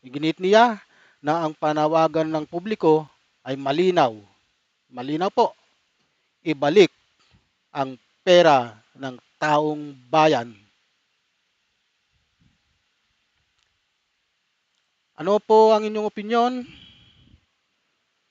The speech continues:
Huwag niyo pong, ah, kalimutang mag-likes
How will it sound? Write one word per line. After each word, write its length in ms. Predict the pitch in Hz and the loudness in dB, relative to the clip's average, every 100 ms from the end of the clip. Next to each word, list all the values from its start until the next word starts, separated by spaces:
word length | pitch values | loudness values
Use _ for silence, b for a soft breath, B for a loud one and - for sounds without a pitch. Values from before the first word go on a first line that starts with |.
| _ _ _ _ _ - | _ _ _ _ _ -8
Huwag 160 | 160 | -8
niyo 80 | 180 | -6
pong, 320 | 202 190 190 | -2 -2 0
ah, 240 | 185 180 170 | 4 6 6
kalimutang 640 | 165 156 170 170 170 170 | 4 -4 -6 -2 -2 -2
mag-likes 880 | 165 156 151 156 156 160 _ - - | -4 -4 0 2 2 0 _ -20 -20